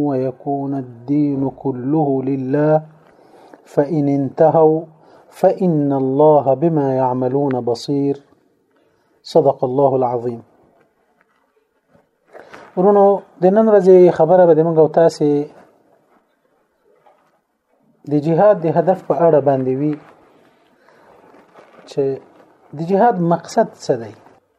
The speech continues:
یوازې د وطن آزادول مقصد ده،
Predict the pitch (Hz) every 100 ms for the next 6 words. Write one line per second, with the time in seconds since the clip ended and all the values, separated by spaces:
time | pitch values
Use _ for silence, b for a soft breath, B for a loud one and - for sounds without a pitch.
0 | _ _ _ _ _ _ _ - 170 208
1 | 233 202 156 156 214 220 180 139 143 147
2 | 190 220 220 - 214 208 208